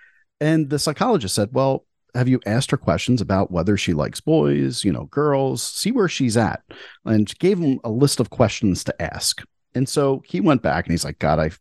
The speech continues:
hope I'm not doing, like, gender affirming care here in this." But he asked the questions like,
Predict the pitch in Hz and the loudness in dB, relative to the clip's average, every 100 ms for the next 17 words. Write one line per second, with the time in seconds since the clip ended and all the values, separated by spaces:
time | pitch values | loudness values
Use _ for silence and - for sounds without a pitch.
0 | _ - 98 85 92 85 95 80 85 - | _ -2 0 2 2 0 0 0 0 2
1 | 95 85 82 104 87 85 - 107 95 - | 2 2 0 0 2 2 0 -2 -2 -2
2 | 82 87 90 123 160 - - - - - | -2 0 2 2 2 -2 -6 -16 -16 -2
3 | 185 196 175 175 - 175 104 98 127 - | 0 2 0 -2 0 0 -2 0 0 0